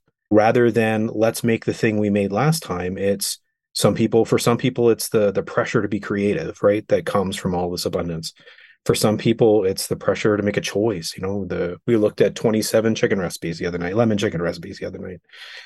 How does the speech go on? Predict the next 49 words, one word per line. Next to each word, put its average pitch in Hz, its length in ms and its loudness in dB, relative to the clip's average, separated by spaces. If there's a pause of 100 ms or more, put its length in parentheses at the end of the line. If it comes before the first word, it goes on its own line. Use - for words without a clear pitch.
(180)
And 120 140 4
then 117 120 4
instead 120 300 4
of 120 100 0
going, 110 380 2 (280)
let's 127 260 4
take 135 260 -2
that 117 220 0
one 120 320 2
lemon 113 240 0
chicken 120 260 -2
recipe 101 460 -4
from 101 600 0
the 95 260 2
recipe 110 340 2
book 101 240 0
that's 90 140 -8
on 95 100 -4
the 85 80 -6
shelf. 165 380 2
It 107 80 0
becomes 95 340 -8
a 107 40 -2
giant 95 340 -4
family 101 220 -6
discussion. 160 540 -2 (600)
The 123 80 2
same 120 320 2
way 117 200 4
that 117 380 2
I 110 200 0
dare 117 420 2
any 127 240 2
of 104 100 -2
you 101 140 -4
to 101 80 -4
sit - 220 -6
down 110 240 2
with 101 340 -2
more 107 240 4
than 113 140 0
three 110 220 -2
people 123 340 -2
and 101 80 -2
choose 110 200 -2
a 110 60 2
show 120 220 4
from 120 160 -2
Netflix. - 500 -6